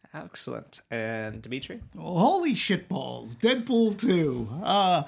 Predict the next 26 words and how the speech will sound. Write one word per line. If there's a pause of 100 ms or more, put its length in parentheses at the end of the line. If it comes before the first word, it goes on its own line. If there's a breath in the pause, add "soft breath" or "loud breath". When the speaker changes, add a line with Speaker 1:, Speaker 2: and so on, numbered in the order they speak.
(500 loud breath)
Speaker 2:
yeah,
this
movie
is,
it's, (140)
it's
almost
as
good
as
the
original, (260 loud breath)
uh,
the
original
being
the
original,
so
you
get
all
that
shock
and
awe